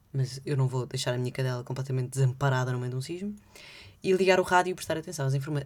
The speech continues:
às informações que, eh, serão ditas, de certeza, pela Rádio Renascença. Portanto, eh, é isto que nós temos de fazer. No fundo, manter a calma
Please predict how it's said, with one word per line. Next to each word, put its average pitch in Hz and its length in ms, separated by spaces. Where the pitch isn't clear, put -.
às 143 200
informações 135 540
que, 190 480
eh, 175 180
serão 180 280
ditas, 147 280
de - 60
certeza, 147 340
pela 208 260
Rádio 151 480
Renascença. 131 480
Portanto, 151 840
eh, 170 300
é 190 80
isto 220 180
que - 60
nós 190 100
temos 190 160
de - 60
fazer. 160 320
No 170 100
fundo, 185 200
manter 175 180
a 156 40
calma 143 340